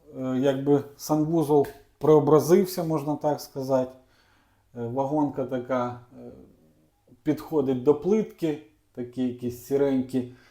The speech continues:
зірочки, вона ще перламутрова, переливається, дуже класно виглядає. Камера так не передає, але людське око, е, улавлює цей пе-, пе-, перламутр,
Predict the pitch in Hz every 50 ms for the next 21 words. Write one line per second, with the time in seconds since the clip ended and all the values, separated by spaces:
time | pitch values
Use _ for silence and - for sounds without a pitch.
0 | _ _ - 110 131 139 139 139 135 - - - - 208 196 170 151 143 143 131
1 | 135 - 143 127 - - _ _ - 143 143 143 143 143 147 165 190 202 190 -
2 | 170 156 147 139 131 135 139 135 131 135 135 139 143 160 190 190 185 170 151 143
3 | - - 143 127 120 - - _ _ _ _ _ _ _ 147 151 165 147 139 143
4 | - 143 135 131 120 - - 131 131 131 131 143 147 151 175 175 170 160 151 139
5 | - - - - _ _ _ _ - 151 147 147 143 139 143 139 139 143 143 139
6 | - 151 147 139 - 151 147 147 143 143 151 170 196 202 196 185 - - - _
7 | _ _ _ _ _ _ _ _ _ _ - 131 135 139 147 147 151 147 147 143
8 | 151 - - - _ _ _ _ _ - 180 160 147 151 147 - - - 156 151
9 | 156 170 180 180 180 160 151 135 117 117 - - _ 135 135 131 127 127 127 143
10 | 143 143 143 143 147 139 135 131 131 131 127 127 123 120 123 - - 127 123 120
11 | - 131 131 131 151 156 - - - 127 143 - - - - 139 139 143 139 143
12 | 143 147 165 180 190 180 - 160 139 123